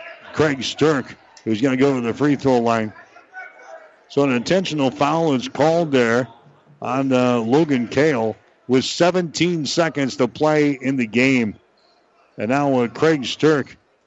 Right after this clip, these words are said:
is gonna go to the free throw line here. Stirk is gonna go to the, uh, free throw line here.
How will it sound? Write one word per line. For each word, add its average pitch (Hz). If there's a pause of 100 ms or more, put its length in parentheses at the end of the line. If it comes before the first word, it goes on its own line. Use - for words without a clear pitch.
(260)
is 101
gonna 135
go 135
to 127
the 117
free 160
throw 139
line 127
here. 120 (1700)
Stirk 135
is 123
gonna 135
go 135
to 135
the, 127
uh, 120
free 147
throw 127
line 123
here. 117